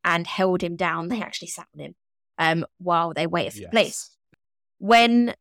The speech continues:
Speaker 1: the police arrived, they arrested him and took him away. But there was absolutely no way that they could have known what was about to happen and what they were about to find out.
Speaker 2: Yeah.
Speaker 1: Um,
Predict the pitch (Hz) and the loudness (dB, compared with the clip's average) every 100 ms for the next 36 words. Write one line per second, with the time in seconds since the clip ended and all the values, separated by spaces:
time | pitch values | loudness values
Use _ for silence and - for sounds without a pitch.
0 | _ 202 202 196 196 - - 202 190 180 | _ 2 4 4 0 -4 -4 -4 -2 -2
1 | 190 185 175 226 262 - - _ _ _ | 2 2 2 -2 -4 -14 -20 _ _ _
2 | 175 185 180 180 165 - _ _ - 180 | 0 2 4 0 -6 -10 _ _ -2 0
3 | 185 185 - 196 220 - - 160 185 - | 0 -6 -10 -10 -10 -14 -14 -14 -12 -16
4 | 165 156 165 214 _ _ _ 180 - _ | -16 -12 -12 -12 _ _ _ 0 0 _
5 | - _ 196 190 185 - 165 - - 175 | -20 _ 0 0 0 -4 -6 -6 -12 -12
6 | - 170 160 160 151 151 151 143 165 185 | -14 -16 -12 -10 -10 -10 -8 -6 -8 -10
7 | _ _ _ 190 160 165 156 - 165 151 | _ _ _ -2 -2 -2 -6 -8 -12 -12
8 | 160 156 139 135 151 - _ _ 175 160 | -12 -12 -12 -12 -16 -20 _ _ -10 -8
9 | - 151 143 147 135 - _ _ _ - | -8 -8 -8 -8 -8 -10 _ _ _ -14
10 | - 71 69 - - 57 60 - 52 - | -12 -10 -12 -14 -18 -12 -12 -10 -12 -12
11 | - - - - - - - _ _ - | -18 -16 -14 -12 -10 -10 -12 _ _ -10
12 | 104 85 - 165 165 160 | -6 -4 -2 -2 -2 -6